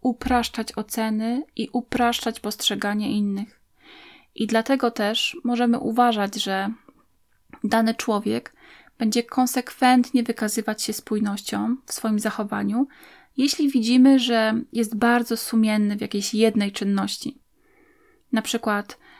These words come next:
dana osoba jest bardzo sumienna w ogarnianiu czystości dookoła siebie i zawsze ma poukładaną i posprzątaną przestrzeń w swoim domu.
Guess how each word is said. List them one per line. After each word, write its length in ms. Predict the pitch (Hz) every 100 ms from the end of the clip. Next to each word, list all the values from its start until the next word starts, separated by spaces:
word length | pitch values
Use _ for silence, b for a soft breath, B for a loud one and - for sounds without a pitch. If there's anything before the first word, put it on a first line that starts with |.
| b b _ -
dana 220 | 233 226
osoba 400 | 226 233 220 208
jest 300 | 202 190 196
bardzo 460 | 196 240 240 220
sumienna 520 | 208 - 220 214 208 202
w 80 |
ogarnianiu 760 | - 190 214 214 214 208 196 208 -
czystości 560 | - - - 196 -
dookoła 480 | 185 190 190 202 196
siebie 460 | 202 - 190 202 269 B B B B -
i 60 |
zawsze 380 | 196 233 - 240
ma 360 | 214 208 202 - _
poukładaną 880 | - 220 214 226 214 220 214 202 196 190
i 60 | 202
posprzątaną 680 | 214 - - 202 208 208 202 -
przestrzeń 500 | - - 202 - 196
w 60 | 202
swoim 320 | - 202 196
domu. 340 | 190 185 254